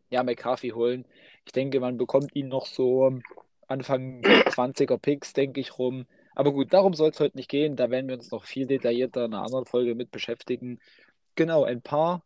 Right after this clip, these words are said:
neue Coaches gibt es. Nicht nur bei uns, auch bei den,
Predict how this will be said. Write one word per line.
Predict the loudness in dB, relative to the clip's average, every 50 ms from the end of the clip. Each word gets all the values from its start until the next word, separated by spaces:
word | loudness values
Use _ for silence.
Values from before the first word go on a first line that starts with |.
| _
neue | -2 2 4 4 6 4 2
Coaches | 2 2 0 0 0 0 -4 -8 -6
gibt | -4 -6 -6 -6 _ -6
es. | -6 -6 -6 -8 -14 _ _ _ _ _ _ _ _ _ _ _ _ _ -18 -6
Nicht | -2 -2 0 2
nur | 2 2
bei | 4 4 4
uns, | 4 2 2 0 -2 -4 0
auch | 0 0 0 0 _
bei | 2 4 4 4 4
den, | 0 0 0 0 2 2 2 2 0 0 -4 -8 -8